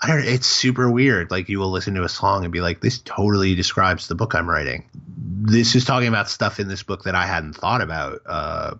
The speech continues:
but now I want to kind of pivot and deal with that." You know, I have playlists for books that aren't coming out till next year, um, that haven't been announced yet. You know, I'll share them with the artists and be like, you know, "If you're interested, I've,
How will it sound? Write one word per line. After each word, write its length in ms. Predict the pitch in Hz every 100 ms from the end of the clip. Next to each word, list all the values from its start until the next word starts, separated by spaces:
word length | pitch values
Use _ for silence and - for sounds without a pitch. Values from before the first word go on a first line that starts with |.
| _
but 160 | - 80
now 220 | 85 80
I 80 | 80
want 380 | 78 78 78 - _ -
to 400 | - 78 80 78
kind 220 | - 80
of 100 | -
pivot 360 | 98 92 78
and 180 | - 82
deal 200 | 82 95
with 180 | 92 80
that." 340 | 73 62 - - _ _ _ -
You 100 | 101
know, 80 |
I 200 | 82 120
have 200 | 160 127 113
playlists 480 | - 113 113 107 -
for 140 | 104
books 340 | 92 101 - -
that 140 | 92
aren't 260 | 95 92 -
coming 260 | - 90
out 220 | 87 82 -
till 160 | 90
next 320 | 87 78 - 85
year, 500 | 95 92 90 90 - -
um, 280 | 87 85 87
that 140 | 87 85
haven't 300 | 87 90 85
been 120 | 90
announced 560 | 82 80 73 92 -
yet. 380 | 90 85 78 - _
You 120 | 101
know, 100 | 85
I'll 160 | 58 104
share 220 | - 139
them 120 | 131
with 140 | 123 117
the 120 | 98
artists 540 | 95 101 98 - - - _ -
and 80 | 98
be 120 | 98
like, 240 | 92 87 -
you 100 | 127
know, 160 | 95 101
"If 140 | 151
you're 180 | 175 190
interested, 520 | 233 - 131 123 107
I've, 180 | 110 113